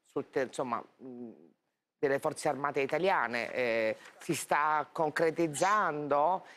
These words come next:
Eh, eh, ci sta pensando, cioè, co-, cosa sta capitando da quel punto di vista militare? E poi le faccio un'altra domanda che le ho accennato prima, e cioè su Kiev, no? Sappiamo che i russi sono alle porte della città, sappiamo che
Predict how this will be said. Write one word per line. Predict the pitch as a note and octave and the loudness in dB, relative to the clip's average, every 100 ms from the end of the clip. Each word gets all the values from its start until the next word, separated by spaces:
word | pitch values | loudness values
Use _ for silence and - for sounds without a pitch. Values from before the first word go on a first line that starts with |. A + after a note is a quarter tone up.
| - | -8
Eh, | - D#3 D3 C3+ | -2 0 2 2
eh, | C#3 D3+ | 2 0
ci | - | -2
sta | - | -2
pensando, | D#3+ D#3+ D3 E3+ D3+ C#3+ | -2 0 0 0 0 0
cioè, | F3+ C3+ - | 0 -2 -4
co-, | - | -4
cosa | C3+ G#3+ G#3 | 0 0 0
sta | - | 0
capitando | - G3 G3+ D#3+ C3+ B2+ B2 | -2 -2 0 0 0 0 0
da | A#2 | 0
quel | C3 A#2+ | 0 -2
punto | - B2+ B2 | -2 -4 0
di | B2 | 0
vista | B2+ B2 - | 2 0 -2
militare? | C3+ F3 A3+ F#3+ | 0 2 4 2
E | |
poi | - G3 | 2 2
le | |
faccio | D#3+ C#3+ - | 2 0 0
un'altra | D3 D3+ | 0 2
domanda | D3+ E3 E3+ C#3+ | 0 2 0 0
che | B2+ | 0
le | C3 | 2
ho | |
accennato | C3 - D3+ D#3+ G3 | 0 0 -2 0 0
prima, | D#3+ E3 C3 - - - | 2 2 0 -4 -14 -14
e | - C#3+ | -4 -2
cioè | - F3 F3 - | 2 2 2 -2
su | - - | -6 -2
Kiev, | - G#3+ F3+ C3+ A2+ | 2 4 4 0 -2
no? | D#3 F3 | 0 0
Sappiamo | E3 C3+ E3 D3+ D3+ | 0 -2 0 0 2
che | C#3+ D3 C#3 - _ _ _ _ - | 2 2 0 -6 _ _ _ _ 0
i | E3 | 4
russi | E3 C#3+ D3+ | 4 4 0
sono | B2+ C3+ C3+ B2+ - - | 2 2 2 0 -6 -6
alle | C3+ D3 | 0 0
porte | D#3+ D#3 - | 2 0 2
della | C#3+ C#3 | 2 2
città, | D3+ F#3 - F#3 G3+ G3+ - - | 0 -2 0 0 0 -2 -10 -14
sappiamo | - E3+ - F3 F3 D#3 C3+ | -2 -2 2 2 2 2 2
che | D3+ C#3+ C3+ | 2 2 0